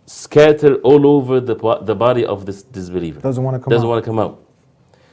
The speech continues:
Speaker 1: So what happens? The angel of death would snatch it, would pull it so hard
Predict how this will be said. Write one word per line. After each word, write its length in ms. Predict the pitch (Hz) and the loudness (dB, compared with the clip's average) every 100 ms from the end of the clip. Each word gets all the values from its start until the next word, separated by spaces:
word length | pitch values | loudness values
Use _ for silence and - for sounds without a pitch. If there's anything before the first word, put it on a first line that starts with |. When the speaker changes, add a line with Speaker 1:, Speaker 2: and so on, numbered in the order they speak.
| _ | _
Speaker 1:
So 140 | - 113 | 0 2
what 120 | 113 | 4
happens? 380 | 139 147 143 120 | 2 2 -2 0
The 100 | 120 | 0
angel 340 | 139 135 123 | 0 0 -2
of 120 | 117 | -2
death 360 | 107 143 - - _ _ _ _ _ | 2 0 0 -20 _ _ _ _ _
would 240 | 98 104 | -6 -4
snatch 680 | - - - 110 123 110 - | -6 -20 -8 0 2 2 -2
it, 300 | 95 - _ _ _ | -12 -14 _ _ _
would 320 | 98 101 - _ | -10 -10 -10 _
pull 200 | - 151 | 0 4
it 220 | 127 - | 4 0
so 260 | - 139 127 | -2 4 6
hard 380 | 120 147 165 | 6 2 0